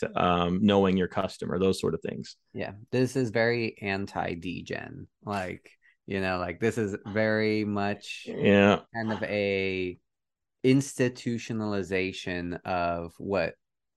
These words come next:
Speaker 2: a lot of people want to be like, you know, anonymity, like,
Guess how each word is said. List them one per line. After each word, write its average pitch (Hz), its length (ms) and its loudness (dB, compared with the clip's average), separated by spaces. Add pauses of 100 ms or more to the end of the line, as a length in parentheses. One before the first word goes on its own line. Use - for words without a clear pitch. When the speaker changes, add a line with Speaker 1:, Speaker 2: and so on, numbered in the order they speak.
(160)
Speaker 2:
a 98 80 -4
lot 92 220 0
of 90 120 -8
people 90 360 -4
want 87 380 -6
to 90 100 -10
be 87 180 -6
like, 90 360 -8
you 90 80 -8
know, 87 280 -6
anonymity, 90 1080 -2 (300)
like, 85 380 -6